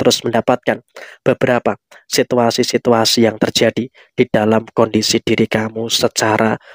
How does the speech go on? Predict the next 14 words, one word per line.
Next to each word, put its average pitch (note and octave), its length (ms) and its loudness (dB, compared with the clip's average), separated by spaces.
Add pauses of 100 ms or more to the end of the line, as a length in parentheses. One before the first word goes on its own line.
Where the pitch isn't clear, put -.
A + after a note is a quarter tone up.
(140)
menyeluruh. A2 560 2
Dan A2+ 160 0
kemudian B2 320 0
juga B2 240 0
memang C3+ 320 2
rezeki-rezeki - 640 -2
tak - 240 0
terduga C#3 400 2
itu A2+ 160 0
terus - 240 2
bermunculan, B2+ 720 2 (480)
sehingga C3 240 2
dengan - 240 -2
adanya B2 480 0